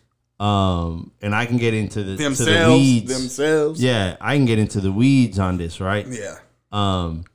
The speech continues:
Speaker 1: but don't come at me with, "I'm about to do my own research," but you got zero research experience.
Speaker 2: Yeah.
Speaker 1: And we got legit doctors, uh, on every front of every demographic saying, "Hey,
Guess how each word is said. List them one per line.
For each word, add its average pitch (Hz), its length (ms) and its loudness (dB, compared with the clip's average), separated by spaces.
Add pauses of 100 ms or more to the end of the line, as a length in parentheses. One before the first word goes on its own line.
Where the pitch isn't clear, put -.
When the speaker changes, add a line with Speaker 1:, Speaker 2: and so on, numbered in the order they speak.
(380)
Speaker 1:
but 113 240 0
don't 131 160 0
come 139 160 0
at 120 180 0
me 117 140 0
with, 107 280 0
"I'm 107 160 0
about 107 220 2
to - 80 -6
do 104 120 2
my 101 220 2
own 92 100 -2
research," 95 580 -4
but 95 120 -2
you 98 180 -2
got 90 260 -2
zero 101 460 -2
research 101 520 -2
experience. 90 640 -4 (340)
Speaker 2:
Yeah. - 100 -20 (180)
Speaker 1:
And 98 200 0
we 110 140 2
got 104 320 2
legit 95 460 -2
doctors, 95 720 0 (840)
uh, 92 360 -2
on 101 240 -2
every 107 380 0
front 98 460 -2 (180)
of 98 160 -8
every 107 300 0
demographic 95 840 -2
saying, 90 340 -4
"Hey, 90 420 -4